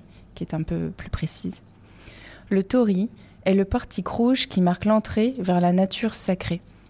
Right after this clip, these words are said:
Et on le voit très souvent représentatif du Japon et à l'entrée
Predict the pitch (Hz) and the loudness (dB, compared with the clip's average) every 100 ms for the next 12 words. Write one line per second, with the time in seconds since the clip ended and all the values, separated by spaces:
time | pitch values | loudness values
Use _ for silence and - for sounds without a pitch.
0 | - - 175 180 185 185 262 254 240 214 | -10 0 2 4 2 0 -2 0 2 4
1 | 214 208 175 170 165 - 294 - 170 170 | 2 2 2 0 0 0 0 0 -2 0
2 | 160 156 - 285 - - 285 294 - - | 2 0 2 0 0 2 2 0 -8 -20
3 | - - 185 196 180 - 226 | -20 -2 2 2 2 0 0